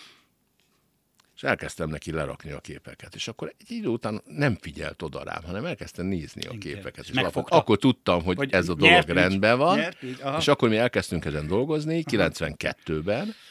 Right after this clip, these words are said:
Speaker 1: és kilencvenháromra a könyvfétre jelent meg.
Speaker 2: Mhm.
Speaker 1: De nem volt címe előtte. És akkor már nagyon sokat találkoztunk, tehát mindig úgy volt, hogy én kivettem a képeket,
Speaker 2: Mhm.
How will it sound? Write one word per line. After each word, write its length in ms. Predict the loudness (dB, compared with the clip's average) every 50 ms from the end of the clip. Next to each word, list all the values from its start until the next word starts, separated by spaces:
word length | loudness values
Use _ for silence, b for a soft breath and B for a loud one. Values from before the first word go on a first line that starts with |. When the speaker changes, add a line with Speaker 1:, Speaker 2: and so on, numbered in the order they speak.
| B B B B B
Speaker 1:
és 100 | -14 -8
kilencvenháromra 680 | -2 -2 -2 0 -2 -4 -4 -4 -2 -2 -2 -2 -2 -4
a 40 | -4
könyvfétre 640 | -4 0 0 0 0 -2 -6 -8 -8 -8 -8 -8 -6
jelent 400 | -6 -6 -6 -6 -8 -8 -8 -8
meg. 300 | -8 -8 -8 -10 _ _ _ B B
Speaker 2:
Mhm. 220 | B -12 -10 -8 -10 -10 B B B B B
Speaker 1:
De 120 | B 4 4
nem 160 | 4 4 2
volt 240 | 2 0 -2 -2 -2
címe 440 | 2 2 2 2 2 -6 -14 -16 -20 _ _ _ _ _ _ _ _
előtte. 480 | -2 -2 -2 -2 -4 -8 -10 -8 -6 -4
És 120 | -4 -4
akkor 140 | -4 -2 -2
már 80 | 0 2
nagyon 160 | 2 2 2
sokat 240 | 0 -2 -6 -6 -4
találkoztunk, 420 | -2 -2 -2 -2 -2 -2 -2 -2
tehát 160 | -2 -2 0
mindig 180 | 0 0 2 2
úgy 120 | 0 0
volt, 140 | 0 -2 -2
hogy 80 | -2 -4
én 60 | -4
kivettem 300 | -2 -2 -2 -2 -2 -4 -6
a 40 | -6
képeket, 520 | -6 -6 -4 -4 -4 -2 -2 -2 -2 B B
Speaker 2:
Mhm. 100 | B